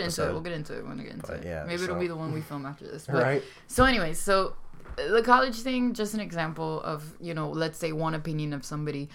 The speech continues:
Speaker 1: right? But moral of the story is you should, should not base
Speaker 2: No.
Speaker 1: your life off of people's opinions, um, and you should really try to free yourself of that. So, our way of doing that, um, like Joe said, right? He tries to assess it after, like,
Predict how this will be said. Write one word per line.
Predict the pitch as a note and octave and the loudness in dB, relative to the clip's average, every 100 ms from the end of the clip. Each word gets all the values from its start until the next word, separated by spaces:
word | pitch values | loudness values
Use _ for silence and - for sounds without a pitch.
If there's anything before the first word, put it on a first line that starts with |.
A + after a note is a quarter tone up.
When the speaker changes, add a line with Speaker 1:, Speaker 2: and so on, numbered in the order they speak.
| - - | -16 -4
Speaker 1:
right? | E3 D#3 F3 - - | 0 2 0 -8 0
But | G3 G3 | 2 4
moral | G#3 A#3+ | 4 6
of | |
the | A3+ | 4
story | G#3+ G3+ G3 | 4 2 2
is | F#3+ F3+ F3+ | 0 -2 -4
you | F3+ F#3 F#3+ G3 | -4 -2 0 -2
should, | G3 G#3 F#3 D#3+ - | -2 -2 -2 -6 -10
should | - - F3+ F3 | -8 -2 -2 0
not | F3+ F3 E3+ | 2 2 2
base | E3+ D#3+ | -2 -4
Speaker 2:
No. | |
Speaker 1:
your | F3 | -2
life | D#3 D3+ D#3+ | 2 2 0
off | D#3+ D#3 | -4 -4
of | D#3 D#3 | -8 -8
people's | E3 D#3 D#3 | -8 -6 -6
opinions, | D#3 D#3 D#3 F#3 B3+ D#4 - - - - - | -8 -6 -4 0 -2 -2 -8 -16 -20 -20 -6
um, | E3+ D#3+ D#3+ | -2 -2 -2
and | E3+ | -4
you | E3 | -4
should | F#3 E3 | -6 -6
really | E3 F3 | -6 -6
try | E3 E3 | -6 -4
to | D#3 | -6
free | D3+ D#3+ D3 | -8 -8 -8
yourself | D3 - D3+ D3+ | -8 -10 -12 -12
of | D#3 | -12
that. | - - - - - - | -8 -8 -10 -20 -20 -18
So, | - - - D#4 - - - - - - - - - | -12 -8 -2 2 2 0 -14 -20 -20 -20 -20 -14 4
our | G#3+ A#3 | 6 6
way | B3 G#3 | 4 0
of | G3 F3 | -2 -4
doing | F#3 F3+ F3 | -6 -4 -4
that, | F3 E3+ E3+ - | -2 0 -2 -4
um, | F3 D#3 D3+ D#3 | -4 -2 -2 -2
like | D#3+ E3+ | -4 -2
Joe | F3+ F3 | -2 -2
said, | - D#3+ D#3+ | 0 0 2
right? | D#3+ E3+ | 0 0
He | E3+ D#3 | -2 -4
tries | E3+ E3+ - | -2 -2 -2
to | E3+ | -4
assess | D#3+ E3+ E3 - | -2 -2 -4 -4
it | E3+ E3 - - - - - | -6 -6 -10 -20 -20 -4 4
after, | D3+ D3+ F3+ F#3 | 4 2 -4 -2
like, | E3 D#3 D#3 | -2 -2 -4